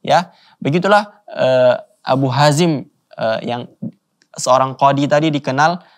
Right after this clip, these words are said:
eh, sebagai seorang yang sangat selektif, ya, sangat berhati-hati, eh, muamalahnya terhadap, terhadap penguasa.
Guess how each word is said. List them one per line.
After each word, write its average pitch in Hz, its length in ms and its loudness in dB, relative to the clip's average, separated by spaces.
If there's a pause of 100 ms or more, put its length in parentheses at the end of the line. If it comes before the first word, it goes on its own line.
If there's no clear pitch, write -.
(280)
eh, 120 320 2
sebagai 151 320 2
seorang 160 400 2
yang 156 80 -4
sangat 156 240 0
selektif, 160 640 -2 (320)
ya, 127 160 0
sangat 135 320 -2
berhati-hati, 143 800 -2 (320)
eh, 123 320 4 (560)
muamalahnya 165 720 2
terhadap, 147 640 0 (160)
terhadap 135 400 0
penguasa. 139 720 0